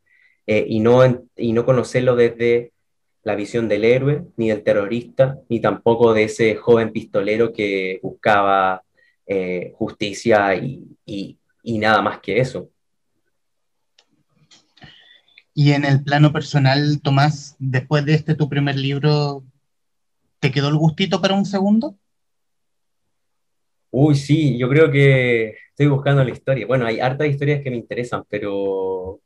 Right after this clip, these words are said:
Speaker 1: pero me gustaría contar algo que quizás que fuera más, eh, bueno, tengo harto in-, interés por la historia, creo que por la historia, digo, hechos pasados.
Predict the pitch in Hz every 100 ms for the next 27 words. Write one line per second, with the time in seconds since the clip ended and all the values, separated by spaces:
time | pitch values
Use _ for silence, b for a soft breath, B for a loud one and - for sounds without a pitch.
0 | _ 101 98 101 101 98 98 95 92 -
1 | - _ _ _ 110 110 107 117 131 147
2 | 143 - 139 147 156 143 135 117 113 139
3 | 139 135 131 127 123 123 127 - - _
4 | _ _ _ _ _ _ - 110 104 117
5 | 104 - _ _ _ _ - 143 147 104
6 | - 139 139 - 139 143 143 139 151 139
7 | 117 - 131 90 - 120 120 120 113 -
8 | - _ 110 101 123 147 139 - - 104
9 | - - _ _ - 104 104 - 120 135
10 | - - - _ - 95 139 117 90 -